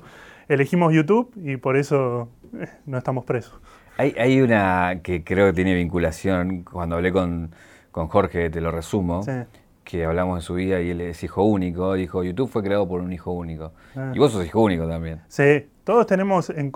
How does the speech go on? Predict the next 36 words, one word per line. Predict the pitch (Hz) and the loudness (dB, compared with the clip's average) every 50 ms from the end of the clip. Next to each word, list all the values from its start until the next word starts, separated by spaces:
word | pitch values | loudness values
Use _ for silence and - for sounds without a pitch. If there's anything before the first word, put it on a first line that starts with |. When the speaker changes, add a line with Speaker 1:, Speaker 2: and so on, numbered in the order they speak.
| - - | -6 -4
Speaker 1:
el | 151 139 139 135 - | -4 -4 -4 -4 -2
común | 147 143 160 190 226 240 | -2 0 2 2 2 4
de | 226 196 | 4 6
la | 160 143 135 | 6 6 4
mayoría | 135 135 127 - - 135 143 180 185 185 160 | 4 2 -2 0 0 0 4 6 6 8 8
de | 139 135 | 6 4
los | 135 131 131 127 123 | 2 0 -2 -4 -4
youtubers, | 127 127 - 170 190 208 196 147 - | -6 -4 2 4 4 4 4 4 4
salvo | 156 143 143 139 131 | 2 4 4 4 2
los | 127 120 | 2 -2
que | - 143 123 | -6 -8 -6
por | - 123 | -4 -4
ahí | 127 139 | -2 -2
entran | 139 131 131 135 131 123 123 113 - - - - - - - - - - - | -2 -2 -2 0 0 -2 -2 -4 -10 -16 -20 -20 -20 -20 -20 -20 -20 -14 -6
por | 139 131 | -4 -2
una | 131 123 | -2 -2
cuestión | 127 117 - 139 135 | -2 -2 -2 -4 -2
de | 135 123 | -2 -2
que | 123 | -2
ven | 123 131 131 | -2 -2 -2
el | 131 131 123 | -2 -2 -2
negocio | 123 127 139 151 156 156 - 135 127 | -2 -2 0 -2 -2 -2 -4 -6 -4
y | 123 | -4
no | 127 127 123 123 | -6 -6 -6 -8
una | 120 120 123 127 120 | -8 -8 -8 -6 -4
cuestión | 127 120 - 147 131 | -4 -4 -4 -4 -6
artística, | 127 120 - 185 185 - 170 151 127 | -4 -4 -4 -4 -2 0 0 0 0
pero | 143 127 127 123 | 0 0 0 0
los, | 123 127 123 120 117 - - - | 0 -2 -2 -4 -6 -10 -12 -8
digamos, | 139 131 135 143 135 | -6 -4 -2 -2 -2
esta | 139 - 143 | -2 -2 0
camada | 123 139 131 139 147 156 156 143 | 4 4 4 6 6 4 4 4
de | 131 - | 2 0
feos, | - 185 214 226 190 - | 0 2 2 2 2 0
todos | - 147 151 143 131 - | 0 -2 -2 -2 -4 -6
son | - 139 139 135 127 123 | -6 -6 -6 -6 -8 -10